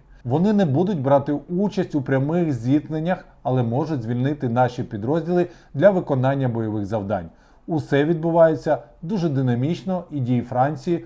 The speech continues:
у цьому напрямку ми побачимо вже найближчими місяцями.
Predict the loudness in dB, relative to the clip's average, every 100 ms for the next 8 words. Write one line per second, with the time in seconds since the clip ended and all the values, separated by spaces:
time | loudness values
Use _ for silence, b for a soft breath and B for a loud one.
0 | B -8 -6 -4 -4 0 -2 0 -2 -2
1 | -4 -6 -12 -4 0 0 -2 2 4 4
2 | 2 -4 -6 -8 -16 -6 0 0 0 -12
3 | -6 -2 -2 0 -2 -4 -10 -10 -10 -14
4 | _ -2 -2 -2 -12 -16 -20